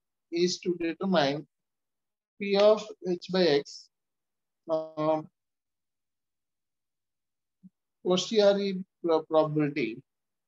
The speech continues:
the probability that the hypothesis holds, give the observed data sample X. So here you have to see prior probability. The initial probability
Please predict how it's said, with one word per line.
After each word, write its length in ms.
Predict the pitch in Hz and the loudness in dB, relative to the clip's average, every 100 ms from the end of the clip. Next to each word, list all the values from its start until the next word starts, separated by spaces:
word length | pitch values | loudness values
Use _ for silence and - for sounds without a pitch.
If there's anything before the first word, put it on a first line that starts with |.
| - | -8
the 120 | 147 | -6
probability 540 | 151 165 180 190 190 202 | 0 0 0 -4 -6 -2
that 280 | 170 147 | -2 -2
the 160 | 160 165 - _ _ _ _ | -2 -6 -8 _ _ _ _
hypothesis 840 | 165 160 180 185 185 185 208 - - - | -2 0 0 0 0 -4 -6 -10 -16 -8
holds, 540 | 165 139 185 - - - _ _ _ _ _ _ _ _ - | 0 2 0 -2 -12 -20 _ _ _ _ _ _ _ _ -10
give 180 | 165 175 | 0 2
the 200 | 190 220 - _ _ _ _ - | 2 0 -4 _ _ _ _ -14
observed 360 | 156 170 185 | -6 -2 0
data 280 | 165 160 165 | 0 -2 -2
sample 440 | 160 160 185 175 180 - | -4 -6 -6 -8 -12 -8
X. 440 | 165 147 - - - _ _ _ _ _ _ _ _ _ _ _ _ | -8 -6 -12 -18 -20 _ _ _ _ _ _ _ _ _ _ _ _
So 240 | _ 208 190 | _ 0 0
here 360 | 180 240 233 | 0 0 2
you 100 | 208 | 2
have 260 | 165 185 190 | 2 0 0
to 80 | 170 | -4
see 380 | - 180 143 - _ _ _ _ _ - | -4 -4 -4 -6 _ _ _ _ _ -6
prior 300 | 208 202 196 | 0 2 0
probability. 720 | - 208 151 156 147 151 123 - - _ _ _ _ _ _ _ _ _ _ _ _ _ _ _ _ _ - | -2 -4 -2 -2 -4 -6 -8 -10 -20 _ _ _ _ _ _ _ _ _ _ _ _ _ _ _ _ _ -4
The 120 | 156 | 0
initial 540 | 156 180 190 247 226 - | 0 0 -2 -2 -2 -2
probability 680 | 180 175 175 180 - 143 | -2 -2 -2 -4 -4 -8